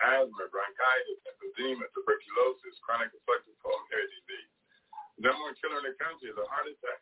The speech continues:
You can have a heart attack, congestive heart failure, pericarditis tamponade. You know,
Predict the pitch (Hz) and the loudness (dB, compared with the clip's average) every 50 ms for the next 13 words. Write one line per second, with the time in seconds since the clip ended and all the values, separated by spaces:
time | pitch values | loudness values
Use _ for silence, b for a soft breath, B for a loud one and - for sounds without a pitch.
0 | _ _ 113 113 - - 110 104 - - - 131 135 135 - - - 135 135 135 | _ _ -12 -10 -4 -4 -4 -4 -4 -2 0 2 2 2 0 -4 -2 0 0 0
1 | 135 - - - - - 147 135 - - - - - - - - - - _ 143 | 0 -2 -4 -10 -4 -4 -4 -4 -2 -6 -6 -2 0 0 0 0 -2 -2 _ 2
2 | 139 139 135 135 135 135 135 135 135 131 - - _ 127 120 117 113 - 120 113 | 4 6 6 4 4 4 4 4 4 4 2 2 _ 2 4 4 2 2 2 2
3 | 104 98 - _ _ - 131 123 - - 131 135 135 135 135 135 135 135 - _ | 2 2 0 _ _ -6 -6 -6 -4 -4 0 4 6 6 8 8 6 4 2 _
4 | _ _ _ _ _ _ _ _ _ _ - 147 - - | _ _ _ _ _ _ _ _ _ _ 2 4 4 4